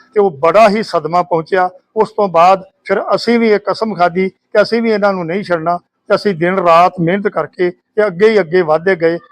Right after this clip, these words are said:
ਤੇ ਪਾਕਿਸਤਾਨੀਆਂ ਨੂੰ ਭਾਜੜਾਂ ਪੈ ਗਈਆਂ ਵੀ ਇਹ ਕੀ ਹੋ ਗਿਆ ਏ, ਇਹ ਤਾਂ ਬੜੇ ਹੀ ਕਰੂਰ ਹੋ ਗਏ ਨੇ। ਪਰ ਸਾਡੀ ਮਜਬੂਰੀ ਸੀ, ਅਸੀਂ ਉਹ ਜਰ ਨਹੀਂ ਸਕੇ। ਉਹ ਸੀਨ ਵੇਖ ਕੇ ਜਿਹੜਾ ਪੀ ਏ ਪੀ ਦੀ ਪੋਸਟ ਦੇ ਉੱਤੇ ਉਹਨਾਂ ਨੇ ਸਾਡੇ ਜਵਾਨਾਂ ਦੇ ਨਾਲ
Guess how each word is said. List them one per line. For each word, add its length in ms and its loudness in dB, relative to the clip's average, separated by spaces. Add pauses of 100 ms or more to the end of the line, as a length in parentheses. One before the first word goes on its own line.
(100)
ਤੇ 60 0
ਪਾਕਿਸਤਾਨੀਆਂ 760 -2
ਨੂੰ 120 -8
ਭਾਜੜਾਂ 460 0
ਪੈ 240 0
ਗਈਆਂ 300 -6 (260)
ਵੀ 60 -2
ਇਹ 160 4
ਕੀ 200 -2
ਹੋ 200 0
ਗਿਆ 200 2
ਏ, 80 -4 (200)
ਇਹ 100 2
ਤਾਂ 100 0
ਬੜੇ 320 0
ਹੀ 100 -2
ਕਰੂਰ 380 0
ਹੋ 160 0
ਗਏ 160 0
ਨੇ। 120 -6 (320)
ਪਰ 180 2 (180)
ਸਾਡੀ 300 0
ਮਜਬੂਰੀ 500 -2
ਸੀ, 220 0 (280)
ਅਸੀਂ 200 0
ਉਹ 80 0
ਜਰ 280 0
ਨਹੀਂ 140 -2
ਸਕੇ। 380 -2 (220)
ਉਹ 80 0
ਸੀਨ 320 0
ਵੇਖ 320 0
ਕੇ 120 2
ਜਿਹੜਾ 460 -2
ਪੀ 200 -4
ਏ 80 2
ਪੀ 200 -4
ਦੀ 100 -4
ਪੋਸਟ 380 -6
ਦੇ 60 2
ਉੱਤੇ 180 -2
ਉਹਨਾਂ 240 0
ਨੇ 140 -8 (220)
ਸਾਡੇ 340 0
ਜਵਾਨਾਂ 360 -2
ਦੇ 100 -4
ਨਾਲ 260 0